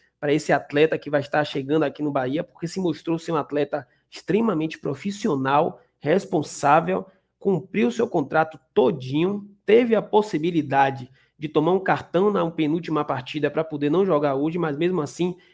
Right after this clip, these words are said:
ele jogou, foi firme. Eu assisti o jogo de hoje, ele também jogou muito bem. O Sport não venceu, mas eu achei que ele fez uma partida interessante, tá? Vou trazer aqui alguns destaques sobre Luciano Juba, a entrevista dele, os últimos momentos dele como es-, como jogador do Sport,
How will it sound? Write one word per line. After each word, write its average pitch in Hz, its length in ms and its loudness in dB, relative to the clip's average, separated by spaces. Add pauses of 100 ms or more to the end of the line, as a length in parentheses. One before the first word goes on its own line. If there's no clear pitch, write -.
(140)
ele 151 240 0
jogou, 156 440 4
foi 175 240 0
firme. 185 500 -2
Eu 202 140 6
assisti 202 280 -4
o 151 60 2
jogo 165 220 0
de 143 100 -6
hoje, 156 220 2
ele 160 100 0
também 156 260 0
jogou 151 220 0
muito 165 240 -6
bem. 147 260 0 (460)
O 165 60 -20
Sport 170 340 2
não 185 180 8
venceu, 196 640 2 (340)
mas 147 460 2
eu 185 100 4
achei 170 200 -2
que 180 60 -6
ele 160 100 -4
fez 175 120 -6
uma 170 80 -2
partida 165 300 -6
interessante, 165 640 -2
tá? 160 400 0
Vou 156 100 -4
trazer 160 220 2
aqui 156 120 -4
alguns 156 220 0
destaques 165 540 0
sobre 151 180 -10
Luciano 147 360 -6
Juba, 170 260 -2
a 170 40 2
entrevista 156 500 -6
dele, 175 400 2 (240)
os - 80 -10
últimos 175 260 -2
momentos 160 320 0
dele 156 160 0
como 160 220 -2
es-, 156 120 -10 (120)
como 156 320 0
jogador 151 280 -2
do 147 120 -10
Sport, 170 400 -2